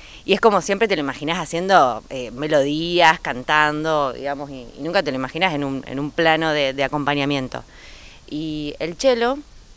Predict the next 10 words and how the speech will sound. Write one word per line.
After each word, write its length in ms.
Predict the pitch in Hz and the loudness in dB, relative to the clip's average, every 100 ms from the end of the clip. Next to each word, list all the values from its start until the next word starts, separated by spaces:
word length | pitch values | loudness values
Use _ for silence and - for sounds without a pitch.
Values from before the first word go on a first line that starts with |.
| - - - - - | -20 -20 -20 -16 -4
tiene, 440 | 214 240 226 214 | 4 6 6 2
digamos, 340 | 185 185 190 | 0 -2 -2
esa, 320 | 170 - 175 156 | -6 -4 -2 -2
ese 320 | 165 - 151 | -4 -6 -4
rol 260 | 151 180 | 0 -2
multifunción 920 | 156 160 156 156 147 156 156 202 190 160 | -2 -4 -6 -8 -8 -8 -4 -2 -2 -4
que 80 | |
está 240 | - - 151 | -10 -8 -6
muy 160 | 165 | -4
bueno, 360 | 190 202 202 | -4 -4 -6